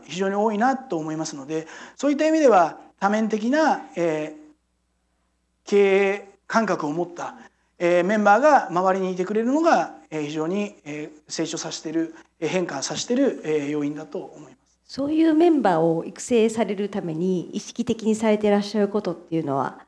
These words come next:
Speaker 2: どんなことになりますか？いや、先ほど聞いてね、やっぱ店長、やっぱリー-、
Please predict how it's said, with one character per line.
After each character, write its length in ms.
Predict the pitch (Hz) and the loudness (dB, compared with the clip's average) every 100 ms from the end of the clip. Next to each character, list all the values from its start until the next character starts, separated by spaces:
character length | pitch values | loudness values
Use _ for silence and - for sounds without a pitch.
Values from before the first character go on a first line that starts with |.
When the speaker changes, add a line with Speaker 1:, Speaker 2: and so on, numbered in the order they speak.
| _ _ | _ _
Speaker 2:
ど 140 | - 185 | -6 -4
ん 20 | |
な 80 | 151 | -6
こ 100 | 147 | -8
と 120 | 151 | -8
に 40 | |
な 160 | 139 139 | -8 -8
り 60 | |
ま 100 | 165 | -6
す 100 | 180 | -8
か？ 100 | - - | -8 -4
い 60 | |
や、 40 | 254 | -2
先 240 | 311 320 | 2 4
ほ 80 | 392 | 6
ど 60 | 381 | 4
聞 240 | - 320 | 0 -6
い 20 | |
て 160 | - 240 | -4 -2
ね、 120 | 190 | 0
や 60 | - | 0
っ 40 | - - - _ 247 | -2 -14 -20 _ -8
ぱ 60 | |
店 340 | 247 381 370 370 | 2 6 6 4
長、 180 | 233 | 2
や 60 | 208 | 4
っ 40 | 220 | 2
ぱ 40 | |
リ 260 | 226 320 | 0 0
ー-、 60 | 330 | 0